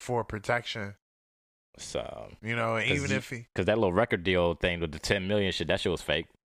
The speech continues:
Speaker 1: True.
Speaker 2: So
Speaker 1: And
Speaker 2: it's
Speaker 1: I would
Speaker 2: like
Speaker 1: say, even if he did have the bread,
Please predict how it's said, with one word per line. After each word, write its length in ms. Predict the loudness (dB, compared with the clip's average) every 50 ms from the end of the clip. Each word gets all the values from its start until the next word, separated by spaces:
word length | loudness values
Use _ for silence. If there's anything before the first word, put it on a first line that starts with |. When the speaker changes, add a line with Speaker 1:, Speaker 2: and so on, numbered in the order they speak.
| _ _ -8
Speaker 1:
True. 240 | -6 -6 -6 -8 -10 -14 _ _ _ _ _ _ -6
Speaker 2:
So 160 | -2 0 0
Speaker 1:
And 120 | 2 2
Speaker 2:
it's 60 | 2
Speaker 1:
I 40 | 2 2
would 40 | 2
Speaker 2:
like 60 | 0
Speaker 1:
say, 220 | -2 -2 -2 -2 -2 -2
even 300 | -2 -2 0 -2 0 -2
if 140 | -2 -2
he 120 | -2 -4 -2
did 260 | 0 2 2 2 2
have 200 | 2 2 0 0
the 60 | -2
bread, 440 | -2 0 0 2 2 0 0 -2 -6